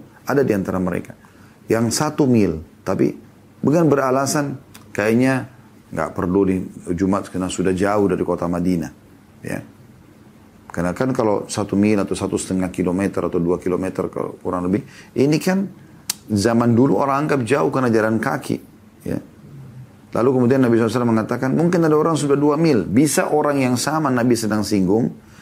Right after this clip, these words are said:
yang karena dia terus saja makin menjauhkan diri dari kota Madinah sampai dua mil. Atau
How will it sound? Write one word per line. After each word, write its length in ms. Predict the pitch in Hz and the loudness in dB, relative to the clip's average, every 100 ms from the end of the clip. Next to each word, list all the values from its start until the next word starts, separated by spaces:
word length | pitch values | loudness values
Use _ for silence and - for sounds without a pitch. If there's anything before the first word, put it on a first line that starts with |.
| - - | -10 0
yang 200 | 123 127 | 2 2
karena 200 | 127 123 | 2 2
dia 460 | 120 143 139 139 - - - - | 4 4 2 -2 -12 -20 -8 0
terus 260 | 170 160 | 2 2
saja 240 | 147 143 139 | 0 0 2
makin 320 | 127 120 131 | 0 2 2
menjauhkan 480 | 127 120 110 110 113 | 4 4 4 2 2
diri 100 | 127 | 2
dari 200 | 120 107 104 | 4 2 2
kota 180 | 107 107 | 0 0
Madinah 340 | 101 107 127 | 0 2 0
sampai 240 | 117 107 104 | 0 0 0
dua 240 | 98 95 | 2 2
mil. 240 | 95 87 - - - - - - - - - - - - | 0 -2 -6 -18 -20 -20 -20 -20 -20 -20 -20 -20 -6 -2
Atau 680 | 135 - 170 180 208 214 | -2 0 0 2 0 -4